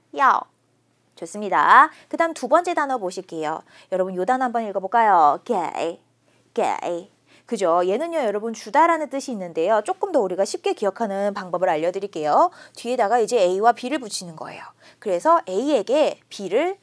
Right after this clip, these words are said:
주다. 요렇게 기억을 해주시면 돼요. A에게 B를 주자. 네, 바로 이중 목적어라고 해서 목적어를 두 개를 연달아서 표현하는 거예요.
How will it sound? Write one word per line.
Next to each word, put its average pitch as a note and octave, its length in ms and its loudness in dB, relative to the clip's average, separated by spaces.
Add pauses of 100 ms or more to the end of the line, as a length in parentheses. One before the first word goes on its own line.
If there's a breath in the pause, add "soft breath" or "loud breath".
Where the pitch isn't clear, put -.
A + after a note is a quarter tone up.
(140 soft breath)
주다. G#3+ 480 -2
요렇게 E4+ 300 -2
기억을 G#3+ 300 -2
해주시면 G3+ 420 -8
돼요. - 180 -16 (560 soft breath)
A에게 F3 460 0
B를 C#4 400 -4
주자. E3+ 320 -14 (260 soft breath)
네, F3 240 -6
바로 F3+ 260 -8
이중 A#3 360 -8
목적어라고 F3+ 600 -4
해서 D#3+ 260 -2
목적어를 G#3 440 -4
두 G3 220 -16
개를 G#3+ 260 0
연달아서 A#3 520 0
표현하는 C#4 440 -4
거예요. - 320 -18